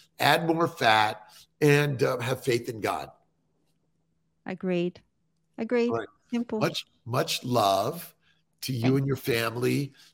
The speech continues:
Speaker 1: Uh, and, uh, we look forward to communicating more and sharing more intimate moments of a conversation to help so many of us that, that we all need help, all of us.
Speaker 2: Yes, including you and I.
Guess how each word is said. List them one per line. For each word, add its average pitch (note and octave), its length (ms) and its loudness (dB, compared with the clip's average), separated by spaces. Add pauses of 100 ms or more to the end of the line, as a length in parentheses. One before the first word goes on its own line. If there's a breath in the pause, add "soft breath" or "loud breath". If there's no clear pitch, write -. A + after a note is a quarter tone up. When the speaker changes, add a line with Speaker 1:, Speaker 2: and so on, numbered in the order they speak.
(140)
Speaker 1:
Uh, A2+ 360 -2 (120)
and, A#2 480 0
uh, A2+ 340 2 (680 soft breath)
we C#3 160 -2
look D3 280 -2
forward D3 300 2
to C#3 220 -2 (360)
communicating D3 720 0
more B2+ 240 0
and C#3 100 -2
sharing C#3+ 440 -2
more C#3 320 0 (360 loud breath)
intimate F3+ 460 2
moments D#3 400 2
of C3 100 -2
a B2 60 -4
conversation A#2+ 800 -2
to G#2+ 60 -4
help A2+ 200 -2
so A#2 240 0
many A#2+ 220 0
of G#2 100 0
us G#2 300 -2 (300 soft breath)
that, - 340 0
that G#2+ 180 -2
we C3+ 160 6
all D3+ 240 8
need D3 180 4
help, B2 340 -2 (240)
all B2+ 180 4
of G#2 60 2
us. - 320 -4 (720)
Speaker 2:
Yes, G#3+ 320 2
including A#3 500 4
you A3+ 200 8
and G#3+ 160 2
I. F#3+ 300 4